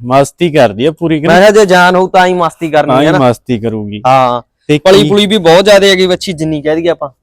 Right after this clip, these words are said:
Speaker 1: ਕੀ ਮੁੱਲ ਆ ਧਰਮਿੰਦਰ, ਜਾਇਜ਼ ਬਾਈ?
Speaker 2: ਮੁੱਲ ਡਾਕਟਰ ਕਰਾਉਣਾ ਗਾ।
Speaker 1: ਹੂੰ।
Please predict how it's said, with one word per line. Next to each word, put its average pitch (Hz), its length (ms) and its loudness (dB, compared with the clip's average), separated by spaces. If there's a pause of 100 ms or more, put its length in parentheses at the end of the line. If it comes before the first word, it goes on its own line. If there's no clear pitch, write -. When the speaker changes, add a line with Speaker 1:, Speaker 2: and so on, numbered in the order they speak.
Speaker 1:
ਕੀ 147 200 0
ਮੁੱਲ 151 300 0
ਆ 143 40 2
ਧਰਮਿੰਦਰ, 139 440 -6
ਜਾਇਜ਼ 110 400 0
ਬਾਈ? 117 180 -10 (1000)
Speaker 2:
ਮੁੱਲ 196 200 4
ਡਾਕਟਰ 240 400 2
ਕਰਾਉਣਾ 214 340 2
ਗਾ। 214 220 4
Speaker 1:
ਹੂੰ। 160 540 -4